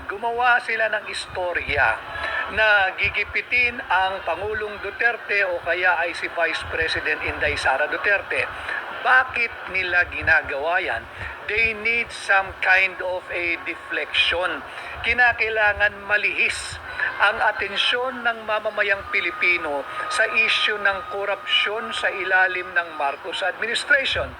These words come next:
And there is no better way to do it than come up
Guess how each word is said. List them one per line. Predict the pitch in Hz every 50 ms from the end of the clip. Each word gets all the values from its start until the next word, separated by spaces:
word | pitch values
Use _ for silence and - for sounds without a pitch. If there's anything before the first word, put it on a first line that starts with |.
| - - - - - - -
And | 196 196 208 208 214
there | 214 214 214
is | 202 - -
no | 220 - -
better | - 220 226 220 - 233 202 202
way | 202 190 190 -
to | 190 - -
do | 240 269 262
it | 226 220 214 - - -
than | 170 151 147 147 160 - - - - - - - -
come | 254 247 247
up | 254 247 247